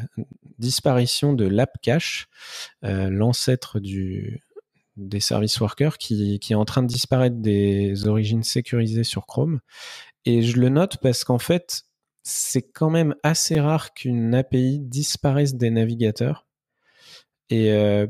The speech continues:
pour que ce soit noté, en fait, euh, on est quand même normalement sur le, la sacro-sainte, euh, faut pas casser le web.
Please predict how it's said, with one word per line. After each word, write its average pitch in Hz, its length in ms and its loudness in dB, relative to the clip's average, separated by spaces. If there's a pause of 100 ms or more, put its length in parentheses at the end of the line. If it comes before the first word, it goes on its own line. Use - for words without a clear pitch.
(140)
pour - 180 -4
que - 60 -8
ce 123 80 0
soit 131 180 0
noté, 120 320 0
en 98 140 -4
fait, - 400 -10
euh, 107 200 -6
on 101 160 -6
est 104 100 0
quand 117 180 0
même 120 400 2
normalement 117 680 2
sur 117 280 0
le, 98 300 2
la 98 260 -4
sacro-sainte, - 800 -2
euh, 101 240 -4
faut 110 180 -4
pas 117 140 -2
casser - 280 -2
le 101 80 -4
web. 135 260 0